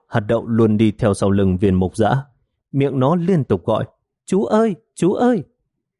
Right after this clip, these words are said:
Viên Mục Giã hiểu đứa trẻ này quá thiếu tình thương của cha nên mới quấn cậu cả ngày như vậy. Có đôi khi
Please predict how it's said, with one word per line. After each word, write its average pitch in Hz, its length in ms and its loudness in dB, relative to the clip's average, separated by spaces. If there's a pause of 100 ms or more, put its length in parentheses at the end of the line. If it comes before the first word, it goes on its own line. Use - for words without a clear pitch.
(320)
Viên 107 240 2
Mục 107 160 0
Giã 131 180 0
hiểu 113 400 0 (180)
đứa 165 160 0
trẻ 127 200 -2
này 95 360 0
quá 165 280 0
thiếu 135 240 0
tình 101 180 0
thương 107 180 0
của 92 200 -2
cha 95 340 -2 (280)
nên 107 240 2
mới 117 280 0
quấn 170 280 0
cậu 107 160 -2
cả 95 200 -2
ngày 98 300 2
như 139 160 2
vậy. 95 280 -2 (1200)
Có 143 120 0
đôi 113 240 2
khi 101 320 0